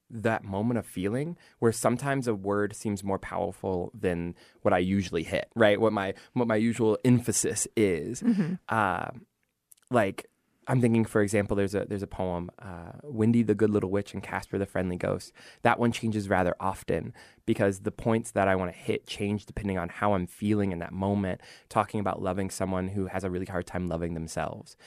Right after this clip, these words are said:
Speaker 1: So sometimes the most important thing for me to hit is say, for me to be able to say, "I love her," and for her to know that. Or for it to be, "I love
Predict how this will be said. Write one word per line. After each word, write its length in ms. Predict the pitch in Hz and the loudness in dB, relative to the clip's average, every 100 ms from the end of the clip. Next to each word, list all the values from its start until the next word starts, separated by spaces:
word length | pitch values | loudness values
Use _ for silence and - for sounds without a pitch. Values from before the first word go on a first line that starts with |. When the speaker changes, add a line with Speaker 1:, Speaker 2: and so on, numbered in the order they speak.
| - | -20
Speaker 1:
So 100 | - | -4
sometimes 480 | 113 120 117 117 110 | 2 4 4 2 0
the 60 | 101 | 0
most 200 | 95 - | -4 -4
important 460 | 95 - 113 104 | -6 0 0 0
thing 240 | 98 92 92 - _ | -4 -4 -6 -12 _
for 100 | 107 | -4
me 100 | 101 | -2
to 80 | 95 | -2
hit 180 | 110 98 | -2 -4
is 100 | 92 | -4
say, 280 | - 95 95 | -6 -6 -6
for 360 | _ 107 95 90 _ - | _ -4 -4 -6 _ 0
me 160 | 107 | 2
to 80 | 107 | 4
be 80 | 101 | 2
able 120 | 95 | 0
to 60 | 95 | -2
say, 280 | 90 82 - - - - | -6 -6 -10 -20 -18 -2
"I 160 | 101 | 0
love 560 | 92 95 98 110 98 85 - | 0 2 6 6 4 -4 -6
her," 440 | 82 73 78 - | -4 -4 -8 -14
and 120 | - 87 | -12 -8
for 60 | 92 | -4
her 120 | 95 | -2
to 80 | 85 | -2
know 160 | 80 | -2
that. 260 | 85 87 78 _ - - - | -4 -8 -10 _ -20 -20 -8
Or 240 | - 110 104 | 4 6 6
for 140 | - | 2
it 80 | 98 | -4
to 80 | - | -4
be, 240 | 90 85 - _ _ | -6 -6 -10 _ _
"I 80 | 104 | -2
love 240 | 101 90 | -2 -4